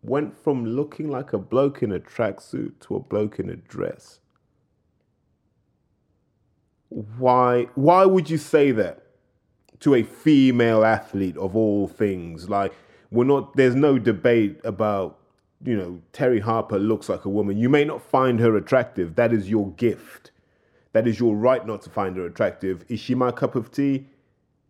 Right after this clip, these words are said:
<laughs> She isn't, but I think people, people will cite my history and say I've done worse in my life, and they're probably right. I probably have.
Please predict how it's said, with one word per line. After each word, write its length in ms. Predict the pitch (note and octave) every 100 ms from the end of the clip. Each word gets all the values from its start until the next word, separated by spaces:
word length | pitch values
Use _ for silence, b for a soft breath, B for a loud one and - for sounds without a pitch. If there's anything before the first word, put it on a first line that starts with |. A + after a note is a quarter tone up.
| _ _ _ _ b b b b b b _ _ _ _ _ -
<laughs> 160 | G#2 - - _ A2 - - - B B B -
She 180 | F#3+
isn't, 460 | F#3+ B2 F#2 D#2 -
but 480 | A#2 G#2 - - - A2
I 120 | A2
think 240 | C3 A#2
people, 420 | B2+ A#2 A#2 G#2+
people 380 | G#2 C3 C#3+ C3+
will 100 | A#2+
cite 400 | A#2+ - A#2 A2+
my 140 | A#2 G2
history 400 | A#2+ A#2 - G#2
and 100 | G2
say 180 | A2+
I've 220 | G2 E2+ E2+
done 240 | G#2 G2
worse 300 | G#2 G2 -
in 60 | F2+
my 120 | F2
life, 320 | G2 A#2+ A#2+
and 80 | D3
they're 80 | D3+
probably 320 | D#3+ D3 E3
right. 320 | E3+ C#3 - _ _ -
I 120 | A#2
probably 320 | D#3+ C3+ A#2+
have. 320 | F3 - -